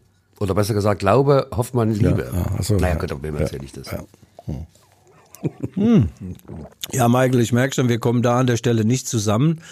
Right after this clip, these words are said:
Speaker 2: Ähm,
Speaker 1: Nein,
Speaker 2: aber die
Speaker 1: auf jeden Fall
Speaker 2: Aufbruchstimmung,
Speaker 1: nicht.
Speaker 2: wir müssen sie am Lodern halten, das ist doch geil. Ich freue mich jetzt so auf die Europameisterschaft und ich bin fast geneigt,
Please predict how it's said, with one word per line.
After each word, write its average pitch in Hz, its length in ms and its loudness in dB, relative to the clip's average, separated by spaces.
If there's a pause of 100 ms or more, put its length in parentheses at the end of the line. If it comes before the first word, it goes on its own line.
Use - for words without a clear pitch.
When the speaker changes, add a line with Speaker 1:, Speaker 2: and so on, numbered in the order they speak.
(340)
Speaker 2:
Ähm, 127 380 2
Speaker 1:
Nein, 120 180 2
Speaker 2:
aber 127 240 2
die - 120 2
Speaker 1:
auf 139 240 2
jeden 156 180 4
Fall - 0 -
Speaker 2:
Aufbruchstimmung, 135 320 4
Speaker 1:
nicht. 143 100 2
Speaker 2:
wir 151 80 2
müssen 202 320 0
sie 196 240 0
am 170 160 2
Lodern 175 460 2
halten, 160 220 0
das 151 140 -2
ist 165 180 -4
doch 156 120 -2 (120)
geil. 180 400 2
Ich 127 180 4
freue 143 200 2
mich 165 120 0
jetzt 147 180 -4
so 196 160 2
auf 202 180 -2
die 170 100 0
Europameisterschaft 147 800 2
und 135 100 2
ich 127 100 -2
bin 139 100 0
fast - 240 -6
geneigt, 143 400 0